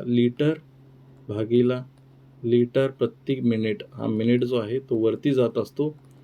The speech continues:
गुणिला मिनिट होईल, हे लिटर लिटर कॅन्सल होईल, इथे फक्त वेळेने. आणि इथे किती येणार आहे? दोनशे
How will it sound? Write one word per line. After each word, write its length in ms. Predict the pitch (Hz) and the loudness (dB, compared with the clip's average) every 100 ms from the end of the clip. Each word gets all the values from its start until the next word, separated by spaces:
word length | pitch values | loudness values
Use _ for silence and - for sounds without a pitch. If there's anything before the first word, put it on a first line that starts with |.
| - - - - - 131 | -20 -20 -20 -20 -18 -8
गुणिला 400 | 113 117 117 120 | -4 0 0 0
मिनिट 260 | 117 113 | 0 -2
होईल, 160 | 120 123 | -2 -2
हे 140 | 120 110 | -2 -4
लिटर 240 | 107 120 | -2 -2
लिटर 280 | 120 117 117 | 0 -2 -4
कॅन्सल 340 | 117 113 120 | -4 -4 -2
होईल, 140 | 117 117 | -2 -2
इथे 160 | 117 | -4
फक्त 240 | 120 127 - | -4 -4 0
वेळेने. 480 | 117 107 107 110 135 143 - - | 2 2 0 0 -4 -6 -20 -10
आणि 220 | 107 110 | -4 -2
इथे 160 | 107 | 0
किती 220 | 120 117 117 | 0 0 0
येणार 220 | 113 113 | 0 -2
आहे? 200 | 117 147 - - - - - | -4 -8 -12 -20 -20 -10 0
दोनशे 420 | 113 117 120 139 | 0 0 0 -2